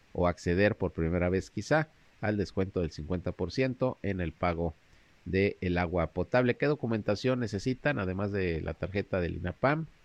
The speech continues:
eh, obviamente es en copias, la copia de la tarjeta del inapam, una copia de la credencial del ine por ambos lados, copia del impuesto predial pagado en convenio y copia del recibo de agua del sidiapa que no tenga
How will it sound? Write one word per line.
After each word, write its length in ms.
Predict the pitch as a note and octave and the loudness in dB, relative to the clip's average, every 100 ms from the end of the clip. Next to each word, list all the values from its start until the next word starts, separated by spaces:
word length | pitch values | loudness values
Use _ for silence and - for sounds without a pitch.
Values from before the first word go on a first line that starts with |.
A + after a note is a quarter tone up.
| _ _ _ _ _ | _ _ _ _ _
eh, 540 | - F#2 F2+ E2+ E2 - - | -2 2 2 2 0 -4 0
obviamente 480 | G2+ G2 G2 F2+ | 2 4 2 0
es 100 | F#2+ | -2
en 140 | F#2+ F#2 | -2 0
copias, 640 | C3+ C3 D3+ D#3+ - - - _ _ | 0 2 0 0 -4 -14 -20 _ _
la 120 | F2 | -6
copia 320 | G2 G#2 G#2 | -2 0 2
de 60 | F2+ | 2
la 100 | E2+ | 0
tarjeta 380 | - - G2+ F#2+ | -4 -4 -2 0
del 100 | F2+ | 0
inapam, 500 | E2+ F2+ - C#3+ C#3 | 0 -2 0 0 0
una 120 | G#2+ | -4
copia 280 | - G#2 G2 | -4 -2 -2
de 40 | |
la 80 | E2 | -2
credencial 580 | - E2+ D#2+ - F#2+ F2+ | -2 -6 -4 0 0 2
del 160 | F2 F#2+ | 0 0
ine 240 | B2 B2+ | 0 0
por 180 | - F2+ | -2 -4
ambos 300 | F2 F2 D#2+ | -4 -6 -2
lados, 580 | G2 B2+ C3+ C#3+ - - _ _ - | 0 2 0 -4 -10 -18 _ _ -2
copia 240 | B2 - G#2+ | 0 2 2
del 100 | F#2 | 2
impuesto 340 | F2 G#2 F#2+ | 0 -2 -2
predial 360 | - E2 F#2 F#2 | -2 0 0 0
pagado 380 | - F2 F#2+ | -2 0 0
en 80 | F#2 | 0
convenio 460 | E2 E2 E2+ A#2+ B2+ | -2 -2 0 2 0
y 40 | |
copia 320 | - G2 F#2+ | -2 -2 0
del 100 | F2 | 0
recibo 400 | D#2+ E2 F#2+ F2+ | 0 -4 -2 0
de 140 | E2 E2 | 0 0
agua 320 | F2+ F#2+ F2+ | 0 0 -2
del 260 | - E2 D#2+ | -2 -4 -2
sidiapa 480 | - F2+ G2 - G#2+ | -2 0 0 0 -4
que 160 | - | -4
no 100 | D#2+ | -8
tenga 460 | D#2+ F2 E2+ F2 E2 | -4 -4 0 0 0